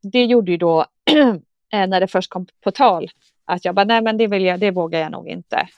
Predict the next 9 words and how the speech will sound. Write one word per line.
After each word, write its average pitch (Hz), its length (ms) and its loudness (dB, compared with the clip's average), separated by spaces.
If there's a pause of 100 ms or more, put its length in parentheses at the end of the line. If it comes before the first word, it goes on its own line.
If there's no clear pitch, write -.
(120)
ge 185 160 -4
mig 160 160 -4
in 156 120 -10
på. - 260 -8 (640)
Och 208 160 -4
nu 214 300 2
då 170 400 2
med 185 240 -6
hjälp 175 260 0